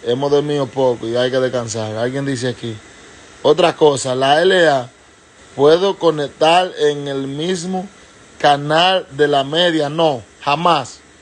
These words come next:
No puede conectar la L A en el mismo canal de la media, porque la L A y la media son diferentes. Tú tienes que, que sacarle diferentes tonos a la L A. La L A se usan para complemento. La L A no se usan para sonar,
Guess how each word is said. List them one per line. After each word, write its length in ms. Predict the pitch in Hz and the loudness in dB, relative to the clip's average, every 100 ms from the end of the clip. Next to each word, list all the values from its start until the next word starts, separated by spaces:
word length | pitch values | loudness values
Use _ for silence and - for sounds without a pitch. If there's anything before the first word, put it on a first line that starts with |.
| - _ _ | -20 _ _
No 180 | 156 175 | -2 0
puede 260 | 208 233 220 | 4 4 2
conectar 440 | 214 190 208 208 | -2 0 2 4
la 160 | 196 190 | 2 2
L 140 | 190 | 2
A 120 | 196 | 2
en 80 | 190 | 0
el 80 | 180 | -4
mismo 220 | 190 190 | -8 -8
canal 300 | 175 175 180 | -6 -6 -4
de 100 | 175 | -4
la 100 | 165 | -4
media, 300 | 147 131 123 | -6 -10 -10
porque 260 | 120 135 151 | -10 -6 -2
la 220 | 156 165 | 0 2
L 200 | 214 208 | 4 4
A 200 | 220 214 | 4 2
y 80 | 180 | -2
la 120 | 165 | -6
media 320 | 185 196 175 | -4 -4 -4
son 180 | 165 175 | -6 -12
diferentes. 680 | 175 - 156 156 139 117 - _ _ _ _ _ _ - | -12 -8 -8 -6 -10 -14 -20 _ _ _ _ _ _ -12
Tú 80 | 160 | -6
tienes 240 | 214 220 | -2 0
que, 240 | 214 190 - _ | 0 -2 -6 _
que 140 | 185 180 | -4 0
sacarle 560 | 180 160 190 214 214 | 0 0 0 0 0
diferentes 580 | 185 151 165 185 196 170 | -4 -4 -2 -2 -4 -4
tonos 360 | 196 196 180 160 | -2 -2 -2 -2
a 60 | 156 | -2
la 80 | |
L 160 | 156 151 | -2 0
A. 140 | 147 | 0
La 180 | 143 151 | 0 0
L 160 | 202 214 | 4 4
A 160 | 208 | 2
se 140 | 190 185 | -2 -4
usan 320 | 202 196 175 | -4 -4 -4
para 240 | 165 151 | -4 -4
complemento. 840 | 151 143 147 143 143 170 156 123 113 _ _ _ _ _ 143 | -6 -12 -10 -10 -6 -4 -6 -10 -20 _ _ _ _ _ 0
La 180 | 160 | 2
L 200 | 185 208 | 2 2
A 120 | 208 196 | 2 0
no 160 | 190 | -2
se 140 | 185 190 | -2 -2
usan 340 | 214 208 175 | -2 -4 -4
para 220 | 165 160 | -2 -2
sonar, 500 | 143 143 160 165 143 | -4 -8 -4 -2 -2